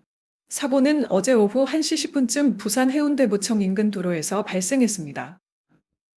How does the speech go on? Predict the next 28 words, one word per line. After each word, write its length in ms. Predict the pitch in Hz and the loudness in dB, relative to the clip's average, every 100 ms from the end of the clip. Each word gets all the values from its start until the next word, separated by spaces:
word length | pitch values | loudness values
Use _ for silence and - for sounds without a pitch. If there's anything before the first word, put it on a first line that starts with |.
| _ | _
승용차가 580 | - 311 320 311 294 277 | -4 0 2 2 4 4
인도를 380 | 208 202 247 285 | 4 4 2 0
침범해 400 | 302 311 294 302 | 0 2 4 2
상가를 420 | 285 277 269 277 | 0 2 2 2
들이받으면서 880 | 240 214 214 190 175 156 175 156 156 _ _ - | 0 2 2 0 -4 -6 -6 -6 -10 _ _ -2
인도 260 | 196 196 | 2 4
위에 240 | 220 220 247 | 4 4 4
있던 260 | 214 220 220 | 2 0 2
행인들이 440 | 208 202 185 226 | 2 2 0 -2
피할 300 | - 302 294 | -2 -2 -2
틈도 300 | 277 208 196 | 0 0 0
없이 400 | 165 - - 208 | -2 -4 -2 -2
사고가 440 | 208 - 285 285 269 | -4 -4 -2 2 2
일어났습니다. 800 | 190 220 202 - 147 131 127 - _ _ _ _ _ _ _ _ _ | 2 0 -2 -4 -8 -10 -12 -16 _ _ _ _ _ _ _ _ _
이로 220 | 202 208 | 0 2
인해 400 | 214 208 226 196 180 | 2 4 2 2 0
약 160 | 208 | 0
육십 280 | 196 190 277 | -2 -4 -2
대 100 | 285 | 0
남성과 520 | 233 180 196 185 214 | 2 0 -2 -2 -2
칠십 400 | 214 311 294 294 | -2 -4 -4 -2
대 120 | 262 | 0
여성 320 | 208 170 214 202 | 0 0 -2 -2
두 100 | 202 | -2
명이 420 | 180 160 220 165 | -2 -2 -2 -2
승용차에 580 | - 302 302 294 262 254 | -2 0 0 2 2 2
치여 320 | - 220 220 | 0 0 0
사망했습니다. 840 | 220 302 294 269 - 151 139 127 | 0 0 0 0 -2 -8 -10 -12